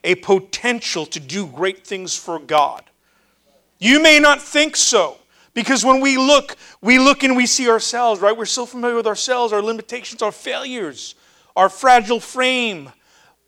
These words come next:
But listen, God sees the possibilities in us. It doesn't take anyone that we think as special or ultra-talented.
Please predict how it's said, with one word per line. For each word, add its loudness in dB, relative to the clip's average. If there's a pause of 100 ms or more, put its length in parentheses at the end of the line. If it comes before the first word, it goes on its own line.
(380)
But -4
listen, -4
God 4
sees -4
the -2
possibilities -8 (580)
in -6 (100)
us. -4 (380)
It 0
doesn't 4
take -2
anyone 0 (220)
that 0
we 0
think -2
as 0
special 0
or 2
ultra-talented. -2